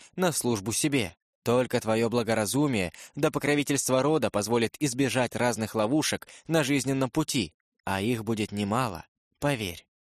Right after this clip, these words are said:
«Мама, а Ольгер Тримиер и Артур Эрмитас?» Я вдруг,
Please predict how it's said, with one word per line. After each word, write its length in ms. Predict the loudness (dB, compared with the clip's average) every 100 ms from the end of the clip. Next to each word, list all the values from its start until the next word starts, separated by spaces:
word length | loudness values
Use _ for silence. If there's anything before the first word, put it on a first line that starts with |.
| -4
«Мама, 420 | 0 0 -2 -12 _ -20 -8
а 140 | 0 2
Ольгер 420 | 2 0 0 -2 -2
Тримиер 520 | 0 2 2 0 -2 -2
и 240 | -2 -2 -2
Артур 440 | 0 0 2 -2 2
Эрмитас?» 680 | 2 2 0 -2 -6 -8 -10 _ _
Я 280 | -2 0 0
вдруг, 320 | 2 0 0